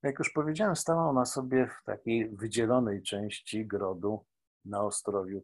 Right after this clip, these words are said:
Tumskim i była pierwszą monumentalną, e, formą, e, architektoniczną. Ym,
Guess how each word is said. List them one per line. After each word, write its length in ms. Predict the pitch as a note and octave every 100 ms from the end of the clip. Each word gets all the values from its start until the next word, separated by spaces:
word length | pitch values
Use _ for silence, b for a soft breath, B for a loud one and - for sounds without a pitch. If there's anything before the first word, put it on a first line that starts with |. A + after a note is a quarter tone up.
| -
Tumskim 840 | G2+ G2 - - - G2+ A2 A2 _ _ _ _ _ _ -
i 100 | C#3
była 320 | A#2+ A2 A#2+
pierwszą 720 | A#2+ G2+ B2+ - G#2+ G2 F2 _
monumentalną, 960 | F#2 G#2 G2+ F#2 E2+ F2+ F#2+ F#2+ G2 - -
e, 160 | F#2+ -
formą, 480 | F#2 F2+ F2+ F#2 G2 -
e, 360 | F#2 F#2 F#2 G#2+ _
architektoniczną. 1300 | - - G#2+ G#2 - G2+ F#2+ F#2 - - - - A#2+ _ _ _ _ _ B B B B B B B B -
Ym, 600 | A#2+ B2 B2 B2+ B2 A#2+